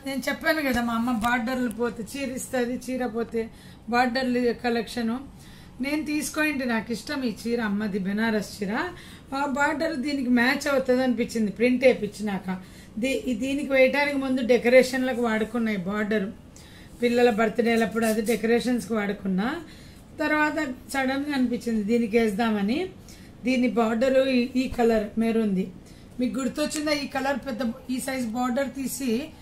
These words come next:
కోటా చీరకు వేసాను నేను. మీకు గుర్తుందా? కోటా చీరకు దీనిదే వేశాను. దీని బార్డర్ తీసి కోటాకు వేసి, అమ్మ బెనారస్ బార్డర్ దీన్ని తీసి, ఇప్పుడు దీన్ని ఏం పట్టు చేసేసాను,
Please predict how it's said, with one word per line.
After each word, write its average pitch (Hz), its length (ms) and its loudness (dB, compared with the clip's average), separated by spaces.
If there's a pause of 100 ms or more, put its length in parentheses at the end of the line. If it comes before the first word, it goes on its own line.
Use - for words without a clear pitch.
(200)
కోటా 277 440 0
చీరకు 262 300 -2
వేసాను 220 320 -2
నేను. 185 260 -4 (600)
మీకు 233 160 -4
గుర్తుందా? 294 320 -2
కోటా 285 340 0
చీరకు 269 400 -4
దీనిదే 262 520 -2
వేశాను. 202 560 -2 (400)
దీని 233 220 0
బార్డర్ 226 420 -2
తీసి 233 260 -4
కోటాకు 247 520 -2
వేసి, 254 480 -4 (320)
అమ్మ 240 240 2
బెనారస్ 226 640 2
బార్డర్ 202 380 -2
దీన్ని 220 300 -2
తీసి, 233 280 -4
ఇప్పుడు 269 280 -6 (360)
దీన్ని 254 300 2
ఏం 262 140 -4
పట్టు 285 240 -2
చేసేసాను, 240 720 0